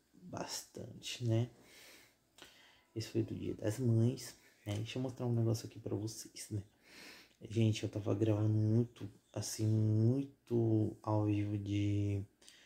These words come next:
de B B B, ó. Os últimos que eu gravei. Esse aqui da, da Juliette campeã teve cento e oitenta e quatro views. E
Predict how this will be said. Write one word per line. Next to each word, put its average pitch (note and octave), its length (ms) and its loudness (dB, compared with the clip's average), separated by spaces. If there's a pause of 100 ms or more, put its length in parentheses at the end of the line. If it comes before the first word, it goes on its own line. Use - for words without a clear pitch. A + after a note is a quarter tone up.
(200)
de G#2 540 -2
B A2 160 6
B G#2 160 6
B, - 220 -2 (160)
ó. F#2+ 180 -4 (480)
Os G#2+ 80 -6
últimos G2+ 340 -6
que - 120 -14
eu - 60 -8
gravei. - 380 -2 (1200)
Esse A#2 220 -2
aqui - 220 -4
da, G#2 480 2
da G#2 240 2
Juliette G#2 460 0
campeã A2 380 0
teve G#2+ 240 2
cento - 540 -2
e C#3+ 60 2
oitenta A2+ 340 -2
e A2 60 -6
quatro A2 400 -6
views. A2+ 680 -2 (1300)
E A#2+ 720 2